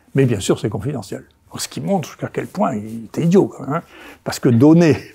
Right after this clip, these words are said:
<laughs> tous ces, tout, toutes ces informations à un journaliste en disant, « C'est confidentiel », c'est quand même un, un sommet, si vous voulez, de la bêtise, quand même.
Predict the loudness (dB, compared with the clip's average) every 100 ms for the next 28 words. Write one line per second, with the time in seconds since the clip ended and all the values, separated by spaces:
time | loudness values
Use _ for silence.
0 | -6 -6 -10 _ 4 4 4 2 4 4
1 | 0 -16 -8 -6 -6 -10 -14 4 6 6
2 | 2 0 4 6 6 4 4 4 2 2
3 | 4 2 2 -8 -2 2 2 4 4 6
4 | 6 4 2 -14 -18 -4 4 6 6 4
5 | 2 0 -2 -8 -4 0 2 4 2 6
6 | 6 6 4 4 4 2 -4 -10 0 2
7 | 2 4 4 4 0 -2 -6 -2 -2 -4
8 | 2 4 4 2 4 8 8 6 4 -2
9 | -14 -2 4 6 6 6 8 6 6 4
10 | 6 4 4 2 0 -2